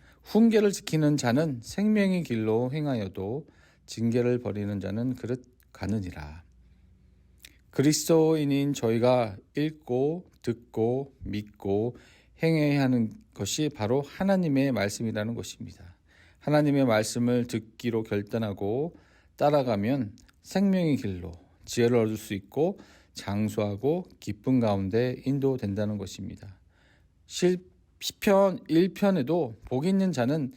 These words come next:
여호와 율법을 즐거워하고 주야로 묵상하는 자라고." 했습니다. 창조자이신 하나님이 말씀을 가까이 하라고 하는 것인데요. 붙잡으십시오.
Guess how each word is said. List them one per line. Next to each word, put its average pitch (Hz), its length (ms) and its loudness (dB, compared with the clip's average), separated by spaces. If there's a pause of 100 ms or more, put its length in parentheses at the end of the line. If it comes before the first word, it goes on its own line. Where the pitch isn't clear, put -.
(400)
여호와 131 480 4
율법을 131 600 -2
즐거워하고 113 920 -4
주야로 117 640 -2 (140)
묵상하는 127 640 -2
자라고." 107 380 -4
했습니다. 101 520 -8 (800)
창조자이신 143 920 2
하나님이 139 720 2 (140)
말씀을 123 640 -2 (1120)
가까이 - 380 0
하라고 117 760 2 (160)
하는 127 240 -2
것인데요. 110 640 -2 (180)
붙잡으십시오. 120 920 -2